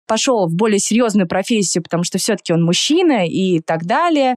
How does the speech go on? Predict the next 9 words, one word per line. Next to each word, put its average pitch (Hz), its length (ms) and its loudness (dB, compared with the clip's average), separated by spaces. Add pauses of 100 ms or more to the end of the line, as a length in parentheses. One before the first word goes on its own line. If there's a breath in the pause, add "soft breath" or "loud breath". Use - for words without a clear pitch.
И, - 80 -4
соответственно, 220 640 -2
он 247 160 0
мне 262 120 2
постоянно 220 380 0
звонил 214 400 2
и 247 40 2
говорил, 202 420 2
что 160 300 -2